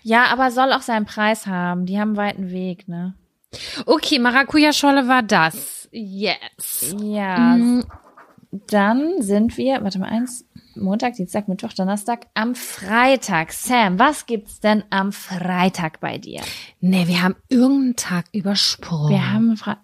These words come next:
Speaker 1: ich hab auch das Gefühl, ich hab nämlich noch eins, zwei, drei, vier, f-
Speaker 2: Ich hab noch drei.
Speaker 1: Drei,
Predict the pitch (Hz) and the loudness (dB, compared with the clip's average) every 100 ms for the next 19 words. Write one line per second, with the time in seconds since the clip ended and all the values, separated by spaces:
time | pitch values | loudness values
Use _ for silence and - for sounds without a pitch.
0 | - 202 240 - - 254 190 - 185 - | -10 -10 -8 -8 -8 -4 -4 -4 -8 -8
1 | 185 180 185 202 - - 214 233 247 240 | -4 0 0 -2 -8 -12 -6 -4 0 0
2 | 226 208 202 226 254 - 208 208 208 202 | 0 -2 -2 0 0 0 2 2 2 2
3 | 190 196 - 185 185 - _ _ - - | 2 0 0 -2 -2 -10 _ _ -20 -12
4 | - 208 240 226 - 247 240 208 170 160 | -6 0 2 0 0 2 4 4 4 0
5 | - _ _ _ _ _ _ _ _ _ | -6 _ _ _ _ _ _ _ _ _
6 | _ _ _ _ _ - 214 202 190 185 | _ _ _ _ _ -12 -4 -2 0 -2